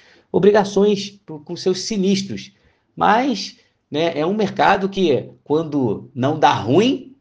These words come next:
é muito bom, né? E o Buffett ali foi utilizando esse caixa pra montar, né, pra, pra colocar em prática o, o velho investing que ele aprendeu com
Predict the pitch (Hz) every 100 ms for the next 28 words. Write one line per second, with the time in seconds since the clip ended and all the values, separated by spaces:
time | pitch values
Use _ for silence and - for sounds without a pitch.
0 | _ _ 143 135 147 147 151 151 131 -
1 | - - 113 120 110 - _ _ _ 135
2 | 147 143 147 139 131 120 135 131 151 147
3 | 131 120 151 - 143 156 156 151 139 139
4 | 147 127 131 - 160 165 127 131 143 156
5 | - _ _ _ _ _ 165 160 - 147
6 | 175 127 - - - _ _ _ 127 131
7 | 123 110 - 127 123 127 143 143 208 233
8 | 214 - 156 156 - 143 - - 143 139
9 | - 143 131 143 143 131 101 120 123 -
10 | 117 113 120 113 120 113 107 98 107 110
11 | 98 107 98